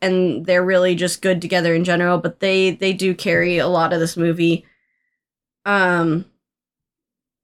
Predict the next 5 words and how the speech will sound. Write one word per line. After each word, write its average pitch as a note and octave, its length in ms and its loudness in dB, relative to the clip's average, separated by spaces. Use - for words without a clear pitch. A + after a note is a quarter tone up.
we G3+ 180 -4
have G3 120 0
some G#3+ 140 -4
more G3 140 2
racism. F#3 880 0